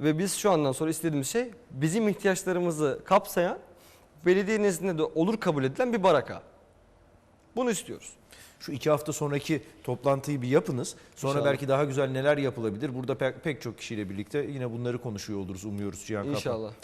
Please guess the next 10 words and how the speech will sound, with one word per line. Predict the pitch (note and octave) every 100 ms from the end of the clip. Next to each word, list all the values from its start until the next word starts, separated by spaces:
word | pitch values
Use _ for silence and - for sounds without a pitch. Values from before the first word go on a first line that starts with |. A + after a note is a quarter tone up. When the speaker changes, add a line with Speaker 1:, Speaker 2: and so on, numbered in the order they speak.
| - - _ _
Speaker 2:
Teşekkür | C3 C3 E3 G#3
ediyoruz. | D3 A2+
Speaker 1:
Biz | C3+
teşekkür | - C3+
Speaker 2:
Var | D#3
mıydı | F#3
Speaker 1:
ederiz. | D#3+ C#3
Speaker 2:
ekleyeceğiniz | B2 A#2 A2 G2+
bir |
şey? | -